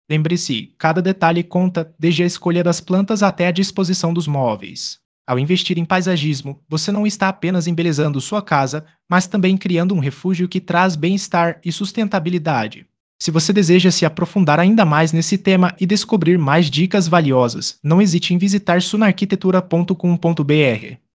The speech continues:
Perguntas frequentes. O que é paisagismo para casas em Porto Alegre R S? O paisagismo para casas em Porto Alegre R S é a arte de projetar espaços externos. Isso inclui jardins, quintais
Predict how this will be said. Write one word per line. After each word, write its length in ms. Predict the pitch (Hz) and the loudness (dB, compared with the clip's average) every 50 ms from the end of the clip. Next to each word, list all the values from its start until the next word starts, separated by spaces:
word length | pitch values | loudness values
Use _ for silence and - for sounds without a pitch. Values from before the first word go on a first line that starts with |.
| _ _ _ - | _ _ _ -6
Perguntas 420 | 226 226 214 208 196 190 190 - | -4 -2 0 0 0 -2 -4 -6
frequentes. 560 | - 208 202 202 - 180 180 185 185 196 170 | -6 -6 -8 -6 -4 -2 -2 -2 -2 -2 -4
O 60 | 180 | -6
que 140 | 180 - 202 | -6 -4 -6
é 40 | 190 | -4
paisagismo 560 | - 185 175 165 170 160 165 170 160 170 170 | -4 -4 -2 -2 -2 -2 -2 -2 -2 -4 -4
para 220 | 160 - 175 180 175 | -4 -4 -6 -6 -4
casas 380 | - 156 147 147 139 131 127 | -2 -2 0 0 -2 -4 -4
em 80 | 143 147 | -6 -4
Porto 240 | - 185 180 180 190 | -4 -4 -4 -2 -2
Alegre 320 | 170 170 156 151 156 160 | -2 -2 -2 -2 -2 -2
R 180 | 151 135 151 135 | -2 -2 -2 -4
S? 420 | 120 110 107 - - 143 131 123 _ _ _ _ _ _ _ - | -4 -6 -6 -8 -10 -12 -14 -18 _ _ _ _ _ _ _ -12
O 80 | 135 | -6
paisagismo 600 | - 170 190 202 202 202 180 190 190 160 175 185 180 | -2 0 0 2 2 2 2 2 2 2 0 0 0
para 180 | 190 190 202 | 0 -2 -4
casas 380 | 202 - 170 165 175 180 180 180 | -2 0 0 0 2 2 0 0
em 60 | 185 | 0
Porto 280 | 180 - 131 131 - - | 0 -2 -6 -6 -4 -2
Alegre 360 | 202 196 185 185 175 175 175 | 0 2 2 0 0 0 0
R 160 | 170 170 190 | 0 2 0
S 240 | 170 160 - - 190 | 0 -2 -2 -2 -2
é 40 | 170 | 0
a 80 | 170 170 | 0 2
arte 240 | 170 180 180 185 | 0 0 0 -2
de 120 | 151 156 156 | -2 -2 -2
projetar 520 | 160 - 185 180 175 185 180 - 185 185 | -2 -2 -2 0 0 -2 -2 -2 -2 -2
espaços 460 | 202 190 - - 180 190 185 202 180 | -2 -4 -4 -2 -2 -2 -2 -2 -2
externos. 760 | 180 185 180 - - 151 117 104 95 - - - - - - _ _ _ _ _ _ - | 0 -2 -2 -2 -4 -4 -4 -4 -6 -10 -14 -14 -14 -14 -14 _ _ _ _ _ _ -6
Isso 200 | 190 180 - 196 | -4 -2 -2 -2
inclui 280 | 175 160 - 170 170 | -2 -2 0 -2 0
jardins, 480 | 156 165 160 156 127 131 131 127 - - | 0 0 0 -2 -2 -4 -6 -6 -8 -10
quintais 560 | - - 175 160 - 147 135 143 143 - | -8 -8 -4 -2 0 0 0 0 -4 -6